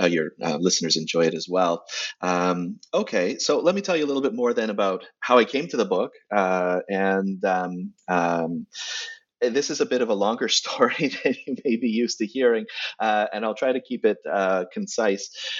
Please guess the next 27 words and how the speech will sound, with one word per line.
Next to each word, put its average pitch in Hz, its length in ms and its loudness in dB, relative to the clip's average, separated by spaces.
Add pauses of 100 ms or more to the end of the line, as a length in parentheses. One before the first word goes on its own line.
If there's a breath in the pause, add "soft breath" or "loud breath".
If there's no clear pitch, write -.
(140 loud breath)
Um, 98 460 0 (100)
this, 127 400 4
of 117 140 -4
course, 127 260 4
started 110 340 0
off, 98 460 -2
uh, 85 480 2 (220)
during 98 200 2
my, 87 300 0
um, 80 400 -2 (260)
uh, - 220 -14 (180)
grad 110 280 0
school, 131 400 -4 (880)
um, 85 580 0
at 90 160 0
Rice 92 240 0
University. 87 440 0
I - 20 0
was 85 100 -2
a 90 60 -6
P 90 160 -2
H - 160 0
D 90 100 0
student, 87 380 0 (400 loud breath)
uh, 87 420 0
and, 87 540 0
um, 85 420 0